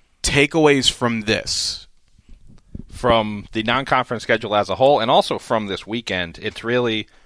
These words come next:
Speaker 2: uh, you know, we, we addressed it when the schedule came out. I've spoken to you about it. I've spoken to Coach Kress about it. This is an intentionally challenging schedule. This is a schedule made by a team that intends to compete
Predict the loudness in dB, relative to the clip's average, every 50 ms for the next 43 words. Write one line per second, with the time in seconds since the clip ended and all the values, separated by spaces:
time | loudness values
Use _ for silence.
0 | _ _ _ -20 _ _ _ 2 2 2 2 0 0 -2 0 0 -2 -2 -2 -4
1 | -6 -10 -14 -8 -4 -4 -4 -2 0 0 0 0 0 -6 -4 -4 -4 -6 -6 -4
2 | -4 -4 -4 -4 -8 -8 -6 -4 -4 -2 -2 0 0 0 0 -2 -4 -4 -8 -8
3 | -2 -2 -2 -2 -2 -4 0 0 2 4 4 4 4 2 0 -4 -4 -2 -2 -2
4 | -2 -4 -10 -8 -6 -6 -6 -6 -4 -2 -2 -2 -2 -2 -2 -2 -2 -2 -2 -4
5 | -2 -4 -4 -2 -6 -12 -16 _ _ _ _ _ _ _ _ -4 -4 -2 -2 -4
6 | -6 -6 -8 -8 -8 -6 -6 -4 -4 -4 -6 -6 -4 -4 -6 -6 -2 -2 0 0
7 | 0 -2 -6 -6 -10 -10 -10 -8 -6 -4 -6 -6 -8 -14 -16 -16 -8 -6 -6 -6
8 | -6 -8 -6 -4 -4 -4 -2 0 0 0 2 0 -2 -2 -2 -2 -2 -4 _ _
9 | _ _ _ _ _ _ -6 -2 -2 -2 0 0 0 0 0 -2 -4 -6 -10 -10
10 | -10 -10 -10 -8 -6 -6 -6 -6 -8 _ _ _ _ _ _ _ _ _ _ _
11 | -10 -10 -10 -8 -8 -8 -6 -6 -8 -12 -14 -14 -12 -12 -12 -12 -14 -14 -14 -14
12 | -14 -14 -14 -12 -10 -10 -10 -12